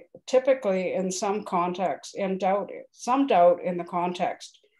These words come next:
in which the argument is put forward. Broadly speaking, the premises are to be presumed and are offered to the conc-, to support the conclusion claim, which is generally in doubt.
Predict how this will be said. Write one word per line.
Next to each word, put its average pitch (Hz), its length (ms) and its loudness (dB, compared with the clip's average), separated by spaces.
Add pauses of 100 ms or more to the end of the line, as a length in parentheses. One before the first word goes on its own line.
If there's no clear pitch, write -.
(140)
in 208 160 0
which 180 300 0
the 185 160 -6
argument 170 560 -2
is - 220 -14
put - 180 -2
forward. 226 540 0 (880)
Broadly 294 360 2
speaking, - 640 -10 (640)
the 214 80 -8
premises 247 680 -6
are 180 500 -2 (260)
to 220 80 -12
be 190 220 -4
presumed 180 680 -8
and 185 240 -6
are 180 160 4
offered 202 380 -2
to 202 100 -6
the 180 140 -2
conc-, 170 260 -8 (760)
to 208 100 -6
support 202 500 -4
the 196 120 -6
conclusion 190 720 -6
claim, 165 420 -4
which 175 200 -8
is 180 100 -8
generally 156 560 -4
in 156 140 -4
doubt. 233 400 2